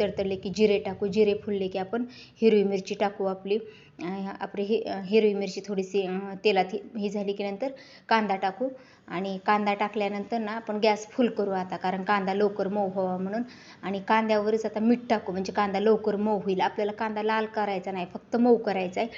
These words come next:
आपण पोह्यांना कसा करतो सेम तसं. तर, अं, आता मी याच्यात मीठ टाकते. तर आपण, अं, शेंगदाणे आणि डाळ्याच्या ह्याला पण मीठ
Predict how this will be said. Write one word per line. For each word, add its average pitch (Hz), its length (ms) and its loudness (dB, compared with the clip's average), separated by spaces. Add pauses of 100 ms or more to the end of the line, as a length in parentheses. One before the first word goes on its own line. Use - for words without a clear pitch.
(260)
आपण 196 240 0
पोह्यांना 220 400 2
कसा 220 240 -2
करतो 233 320 0
सेम 202 240 -2 (100)
तसं. 208 200 -4 (460)
तर, 190 160 0
अं, 190 400 -2 (1000)
आता 202 180 -6
मी 202 120 -2
याच्यात 202 260 0
मीठ 233 140 6 (100)
टाकते. 196 260 2
तर 190 120 0
आपण, 214 260 0 (400)
अं, 202 100 -4
शेंगदाणे 208 460 0
आणि 202 180 -2
डाळ्याच्या 202 720 0
ह्याला 208 200 0
पण 214 180 -4
मीठ 233 140 2